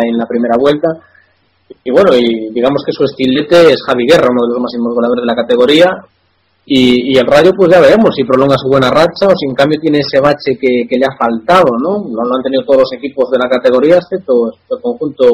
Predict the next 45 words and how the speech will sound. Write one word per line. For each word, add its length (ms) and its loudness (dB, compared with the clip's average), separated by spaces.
madrileño. 560 -2
Luego 180 2
hay 60 6
otro 360 4
partido 380 0
también 240 0
bastante 320 -2
importante, 680 0
eh, 640 -6
sobre 160 -6
todo 160 -2
por 120 -2
la 80 0
lucha, 240 -4
para 120 -12
luchar 280 -4
por 100 -6
el 80 -2
ascenso, 400 -2
como, 340 -4
como 180 -8
es 60 -14
el 80 -10
Cartagena. 520 -4
Granada-Cartagena, 920 -2
y 60 2
ojito 240 -2
con 200 0
el 80 -2
Granada, 340 2
que 120 -2
sí, 380 -6
o 100 -10
sea, 160 -4
todos 180 -2
la 140 2
alabamos, 560 2
tiene 240 -2
una 140 0
gran 180 0
plantilla, 400 2
pero 320 0
como 220 -2
no 160 0
gane, 320 2